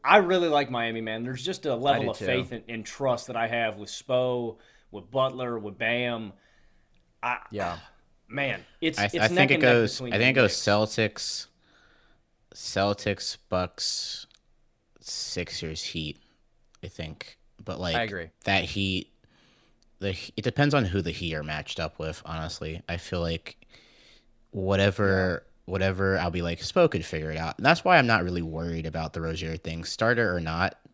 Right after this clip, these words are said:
Speaker 3: Eric Spoelstra is the best coach in the N B A, honestly, in my opinion,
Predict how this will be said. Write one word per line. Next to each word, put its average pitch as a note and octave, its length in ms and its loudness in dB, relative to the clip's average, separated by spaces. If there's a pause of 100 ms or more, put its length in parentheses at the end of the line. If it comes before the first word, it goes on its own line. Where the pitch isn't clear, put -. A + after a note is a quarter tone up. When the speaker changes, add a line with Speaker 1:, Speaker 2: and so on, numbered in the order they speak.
(240)
Speaker 3:
Eric F#2 200 -2
Spoelstra F2 380 -4
is - 180 -8 (100)
the E2+ 140 -6
best E2+ 260 -2
coach E2 300 -6
in D#2+ 40 -8
the D#2+ 100 -6
N D#2+ 120 -8
B D#2+ 140 -6
A, E2 180 -6
honestly, F2+ 440 -10
in F2 60 -8
my F2+ 120 -6
opinion, G2+ 420 -4